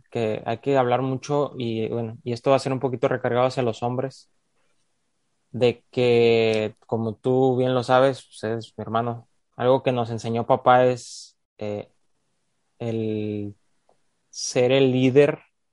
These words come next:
de la casa en todas las áreas, no nada más en, en lo económico, sino en lo espiritual, en lo emocional, en lo, en todo. Eh, y siento que,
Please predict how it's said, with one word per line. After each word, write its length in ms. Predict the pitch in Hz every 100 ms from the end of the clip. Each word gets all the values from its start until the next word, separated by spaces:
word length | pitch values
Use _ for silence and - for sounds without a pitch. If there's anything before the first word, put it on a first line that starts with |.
| _ _ _ _ -
de 120 | 123
la 240 | 120 101
casa 460 | - 120 - 143 135
en 240 | 135 113 110
todas 300 | - 151 143
las 180 | 127 117
áreas, 320 | 117 104 - -
no 120 | 123
nada 180 | 127 127
más 300 | 123 117 127
en, 320 | 117 107 123
en 120 | 117
lo 60 | 113
económico, 540 | - 110 110 110 _ _ _ _ _ _ _ _ _ _
sino 220 | 123 120
en 80 | 117
lo 40 |
espiritual, 760 | 110 - 120 - 123 131 139 _ _
en 220 | - 107 107
lo 160 | 107
emocional, 800 | 104 110 107 - 104 110 117 117 _ _ _ _ _ _ -
en 200 | 107 107
lo, 720 | 104 98 98 98 98 98 98 _ _ _ _ _ _ _ _ -
en 140 | 117
todo. 400 | 156 233 139 - _ _ -
Eh, 340 | 113 107 104
y 140 | 127 110
siento 340 | 120 107 131
que, 540 | - 135 127 123 -